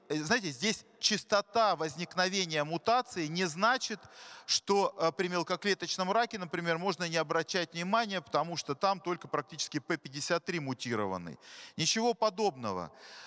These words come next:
Да, чаще аденокарцинома, реже плоскоклеточный рак, но тем не менее это все встречается в,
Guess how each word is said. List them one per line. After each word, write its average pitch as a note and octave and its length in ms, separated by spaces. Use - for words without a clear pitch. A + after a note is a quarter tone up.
Да, E3 480
чаще G3 400
аденокарцинома, F3+ 1040
реже F3 320
плоскоклеточный G3 960
рак, F3+ 300
но D#3 100
тем D#3+ 260
не E3 120
менее F#3 380
это E3 280
все D3+ 220
встречается D3 840
в, C3+ 720